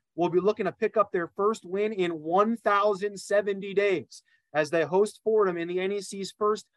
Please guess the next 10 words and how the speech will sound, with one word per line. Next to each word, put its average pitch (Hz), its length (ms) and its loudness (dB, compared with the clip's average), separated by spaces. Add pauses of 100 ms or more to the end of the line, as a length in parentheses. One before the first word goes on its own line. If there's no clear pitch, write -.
(160)
home 294 340 4
game 160 300 2 (380)
of 180 180 2
the 185 60 4
new 190 160 2
season 196 440 -4
that 165 140 -2
you 185 100 -6
can 175 180 -8
follow 175 460 2